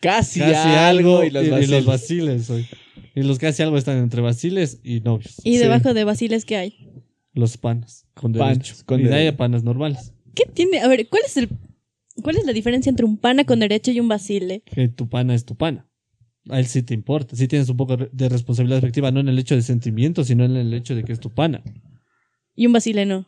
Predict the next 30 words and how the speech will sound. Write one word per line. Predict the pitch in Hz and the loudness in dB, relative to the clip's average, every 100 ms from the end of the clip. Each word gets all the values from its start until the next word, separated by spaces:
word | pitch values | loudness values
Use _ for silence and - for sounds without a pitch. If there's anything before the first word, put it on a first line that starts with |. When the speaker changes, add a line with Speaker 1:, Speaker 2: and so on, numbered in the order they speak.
| _ | _
Speaker 2:
No, | - 139 | -4 2
Speaker 1:
No. | 160 151 147 | 4 4 4
Speaker 2:
al | 147 | 0
man | 135 120 | -2 0
Speaker 3:
Ya. | 135 | 0
Speaker 2:
no | - | 0
te | |
Speaker 1:
Un | - | 0
Speaker 2:
importa | 208 175 | 2 2
Speaker 1:
vacile | 139 151 | 4 4
Speaker 2:
lo | |
que | 131 | 4
Speaker 1:
no, | 131 | 4
Speaker 2:
haga | 139 | 4
o | |
Speaker 1:
pues. | 120 | 2
Speaker 2:
deje | 120 123 | 2 2
de | 113 | 0
hacer. | 107 135 | -2 -4
Speaker 3:
De | 131 208 | 0 2
una, | 220 220 | 2 2
entonces. | 175 180 190 - - _ _ | -2 -8 -12 -18 -20 _ _
Speaker 2:
O | - | -8
sea, | 156 170 - _ _ | -6 -6 -10 _ _
tú | 190 | 2
puedes | 185 196 | 4 6
estar | 190 | 6
vacilando, | 175 160 160 185 180 - _ _ - | 4 4 2 4 2 -2 _ _ -6
no | 120 | -2
sé, | 113 120 | -2 -2